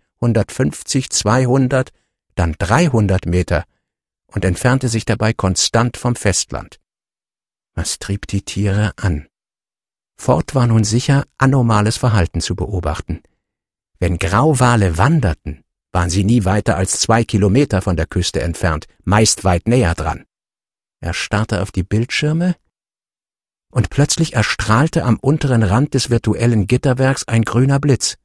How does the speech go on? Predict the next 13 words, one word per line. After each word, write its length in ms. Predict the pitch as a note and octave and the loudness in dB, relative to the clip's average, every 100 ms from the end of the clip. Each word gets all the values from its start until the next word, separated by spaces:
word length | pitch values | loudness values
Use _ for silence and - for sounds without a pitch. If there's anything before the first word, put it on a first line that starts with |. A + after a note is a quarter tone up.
| _ _ | _ _
flammte 400 | - A2 A2+ - | -2 2 2 0
kurz 280 | - G2 - | 0 0 0
auf 360 | B2+ D#3 F3 - _ _ _ _ _ _ | 0 0 0 -8 _ _ _ _ _ _
und 180 | - C3 | -4 -2
erlosch. 380 | C#3 C3 F#2+ - _ _ | 2 2 2 -2 _ _
Ein 200 | A2 F#2+ | -2 -2
Spektrogramm, 1080 | - - C#3 - - A2 G2 B2 F#3+ D3+ E2+ _ _ _ - | -2 -2 -4 -4 -2 0 0 0 2 2 0 _ _ _ -4
die 160 | A2+ - | -4 0
optische 500 | F#3 - F#3+ - D#3 | -2 2 0 0 0
Darstellung 560 | B2 C#3 - D#3 D#3 | 2 2 0 0 0
von 180 | D3 D3+ | 0 -2
Schallwellen. 640 | - - G#2+ E2+ E2 D#2+ D#2+ _ _ _ _ _ _ _ _ _ _ _ _ - | -2 0 2 2 0 -2 -6 _ _ _ _ _ _ _ _ _ _ _ _ -2
Infraschall. 880 | G3 - - D#2 D#2 - D2 D2+ | -2 -2 -4 -4 -4 -4 -4 -6